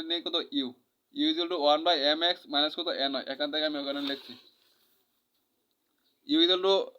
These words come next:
one by M X minus কত? N Y। তাহলে এ-, M, M এ যা কত? M এর মান লিখছি, M, M কত আমাদের? M হচ্ছে আমার কত?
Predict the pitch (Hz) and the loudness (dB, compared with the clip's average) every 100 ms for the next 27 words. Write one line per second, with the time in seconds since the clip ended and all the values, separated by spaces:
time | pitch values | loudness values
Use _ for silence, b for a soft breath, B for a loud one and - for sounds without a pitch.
0 | _ 143 156 175 180 120 151 165 180 - | _ 6 6 8 6 6 4 4 4 2
1 | - _ 143 151 165 180 165 139 143 127 | -2 _ 0 2 2 0 2 2 2 0
2 | 117 _ _ _ _ _ _ _ _ _ | -4 _ _ _ _ _ _ _ _ _
3 | _ 165 180 - 80 143 - 170 175 170 | _ 2 2 2 -10 -12 -6 4 6 6
4 | 127 151 160 175 185 185 185 170 160 165 | 2 0 2 6 6 6 4 4 4 2
5 | 175 175 175 175 135 120 - _ _ _ | 4 4 4 2 -4 -8 -12 _ _ _
6 | _ _ _ _ _ - 160 147 156 160 | _ _ _ _ _ 2 2 4 0 2
7 | 180 180 180 175 156 127 _ _ _ _ | 2 4 4 2 0 0 _ _ _ _
8 | _ _ _ _ _ _ _ _ _ _ | _ _ _ _ _ _ _ _ _ _
9 | 139 160 175 175 185 180 185 | 0 2 2 2 2 2 0